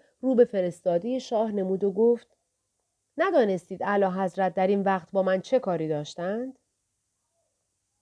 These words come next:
نه، نمی‌دانم، ولی یکی از برادرزاده‌های سلطان نزد او بود و با یکدیگر مشغول صحبت بودند. من در اتاق انتظار مشغول مرتب کردن تخت‌ها و نیمکت‌های اتاق بودم.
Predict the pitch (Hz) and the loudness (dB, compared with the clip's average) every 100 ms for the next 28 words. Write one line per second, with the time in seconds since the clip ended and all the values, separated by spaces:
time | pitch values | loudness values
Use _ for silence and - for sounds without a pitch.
0 | _ _ _ _ - 247 277 269 262 294 | _ _ _ _ -2 4 4 4 2 2
1 | 294 202 160 147 - _ _ _ _ 302 | 2 0 -2 -6 -10 _ _ _ _ 2
2 | 330 339 311 294 233 208 208 202 196 202 | 4 2 -2 -2 2 4 4 2 2 2
3 | 196 196 285 285 - 185 - 190 196 208 | 2 0 0 -2 -2 -4 -2 -2 0 0
4 | 185 185 202 220 254 277 277 - _ - | 0 0 0 0 2 4 4 0 _ 0
5 | 220 226 - 226 277 254 185 - 226 233 | 2 2 -2 0 2 2 0 -2 -2 -2
6 | - 175 147 180 - - - - _ _ | 0 -6 -4 -6 -6 -16 -20 -20 _ _
7 | _ _ _ 311 330 285 214 202 196 185 | _ _ _ 4 4 2 0 0 0 2
8 | 185 180 180 180 220 208 175 - 220 214 | 0 -2 -2 0 0 0 -2 -2 0 2
9 | 175 160 - 165 - 165 170 202 214 - | 2 0 -2 -6 -4 -2 0 0 -2 -2
10 | 180 170 - 196 220 214 180 165 160 - | -4 -4 -4 0 2 2 0 -4 -6 0
11 | 226 196 - 190 165 - - - | 4 4 4 2 0 -4 -14 -18